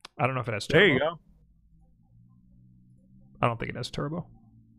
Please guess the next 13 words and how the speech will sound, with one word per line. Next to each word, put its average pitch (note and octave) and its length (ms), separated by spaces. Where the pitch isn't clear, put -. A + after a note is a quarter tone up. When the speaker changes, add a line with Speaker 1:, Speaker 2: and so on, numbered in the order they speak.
Speaker 2:
Probably B2 240
not. A2+ 260
It C3 40
was C3 140
twenty-five E3 400
bucks. C#3 260
It's B2 80
also C3 200
wired. B2 600
So - 140
Speaker 1:
Yeah. A2+ 340
That's G#3+ 200
cool. - 420